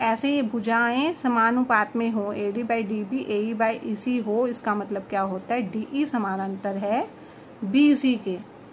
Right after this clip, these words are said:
रेखाखंड डीई भुजाओं एबी को समानुपात में विभाजित कर रही है,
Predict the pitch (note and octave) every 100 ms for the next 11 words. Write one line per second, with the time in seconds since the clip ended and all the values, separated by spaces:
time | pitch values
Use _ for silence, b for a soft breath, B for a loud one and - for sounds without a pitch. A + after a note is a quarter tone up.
0 | - G3+ G#3 G#3+ A3+ B3+ B3+ G#3 A3+ -
1 | B3+ C#4 C4 A3 G3 G#3 A3+ G#3+ G#3 A3
2 | B3+ B3 G#3+ G3+ G#3+ A3+ A3 C4 A#3+ A#3
3 | A3+ B3+ - A#3+ B3 C4 C4 C#4+ F4